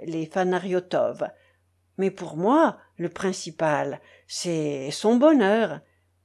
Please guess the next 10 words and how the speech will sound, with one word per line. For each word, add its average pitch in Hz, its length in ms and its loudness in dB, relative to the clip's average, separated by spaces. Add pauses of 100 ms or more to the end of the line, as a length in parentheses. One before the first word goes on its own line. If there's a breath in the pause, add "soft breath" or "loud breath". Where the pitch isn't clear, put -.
(460)
Qu'il 277 220 0
sache 311 320 2
enfin, 151 500 -6
par 175 160 -6
expérience, 240 840 -2 (480 loud breath)
qui 359 260 4
lui 226 240 4
est 196 80 6
dévoué 175 500 2
réellement. 165 640 -4